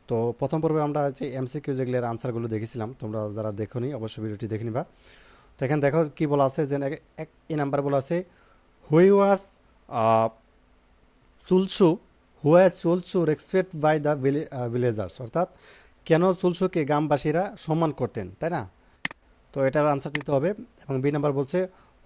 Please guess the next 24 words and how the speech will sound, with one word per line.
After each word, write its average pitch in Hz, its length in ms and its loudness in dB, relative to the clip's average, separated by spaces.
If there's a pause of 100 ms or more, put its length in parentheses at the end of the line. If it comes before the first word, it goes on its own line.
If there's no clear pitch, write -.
"What 147 220 6
did 180 440 0
the 175 240 4 (100)
golden 165 400 2 (100)
tree, 160 260 0 (400)
আহ, 113 360 2
অর্থাৎ 127 320 0
শামলিস, 156 720 -2 (360)
আহ, 131 340 -2
in 156 140 -2
the 147 120 4
story?" 107 340 -4 (520)
অর্থাৎ 127 280 2 (240)
গল্পের 156 460 2
সোনার 175 380 2
গাছ 151 300 0
কিসের 185 320 -2
প্রতীক 190 340 -2 (100)
ছিল? 101 180 -6 (800)
ঠিক 208 100 -6
আছে? 170 180 0
সি 151 140 -6
নাম্বার 160 180 0
বলছে, 165 320 -2